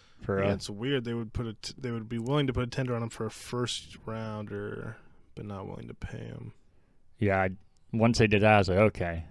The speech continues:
Speaker 1: they obviously are gonna try and work something long-term and keep him," and
Speaker 2: Yeah, the reason you do that is so no one signs him while you're trying to work out that contract.
Speaker 1: Yeah.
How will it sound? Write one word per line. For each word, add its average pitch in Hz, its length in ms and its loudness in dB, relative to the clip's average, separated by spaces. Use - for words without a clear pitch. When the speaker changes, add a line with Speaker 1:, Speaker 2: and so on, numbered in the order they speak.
Speaker 1:
they 101 200 -2
obviously 92 340 0
are 101 60 2
gonna 98 280 0
try 101 220 2
and 101 100 0
work 110 160 2
something 110 300 0
long-term 110 480 2
and 110 80 -2
keep 113 260 0
him," 113 180 2
and 107 120 0
Speaker 2:
Yeah, 143 100 0
the 107 120 -2
reason 110 240 -4
you 104 80 -6
do 117 140 -4
that 110 100 -4
is 98 100 -6
so - 100 -6
no 107 120 -8
one 104 80 -6
signs 113 260 -8
him 101 60 -8
while 104 100 -6
you're 98 80 -6
trying 117 340 -6
to 98 80 -8
work 101 220 -12
out - 120 -10
that - 160 -12
contract. - 360 -6
Speaker 1:
Yeah. 90 200 0